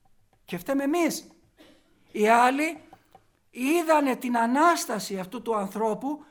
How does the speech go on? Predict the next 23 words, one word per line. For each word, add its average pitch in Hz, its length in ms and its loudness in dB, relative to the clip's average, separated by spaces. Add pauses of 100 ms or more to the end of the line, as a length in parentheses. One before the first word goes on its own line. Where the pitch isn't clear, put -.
(240)
και 226 140 -4
πήγανε 277 460 -2
να 285 120 -6
κατηγορούσαν 262 640 -4
τον 294 100 -8
Χριστό. 277 640 -6 (480)
Γιατί 233 300 -6
δεν 311 200 0
έγινε 262 320 2
όπως 254 240 0
το 233 120 -4
θέλανε 233 400 -2
αυτοί, 269 520 -6 (580)
αλλά 202 200 -2
έγινε 277 240 -2
όπως 277 160 -4
το 311 100 -4
θέλε 302 180 -2
ο 339 80 2
ίδιος. 294 480 -2 (1800)
Καταλαβαίνετε 226 680 4
που 240 100 -2
βρισκόμαστε; 233 680 0